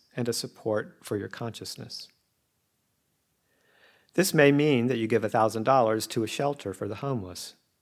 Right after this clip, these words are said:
but if you visit a temple, ashram, or monastery,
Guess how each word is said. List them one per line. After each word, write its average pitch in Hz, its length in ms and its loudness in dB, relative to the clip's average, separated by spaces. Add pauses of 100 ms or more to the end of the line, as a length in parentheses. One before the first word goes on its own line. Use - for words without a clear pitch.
(140)
but 110 100 -4
if 104 100 -6
you 110 80 -4
visit 104 300 -2
a 107 40 -8
temple, 110 520 -4 (100)
ashram, 117 440 -4
or 101 80 -8
monastery, 110 720 -8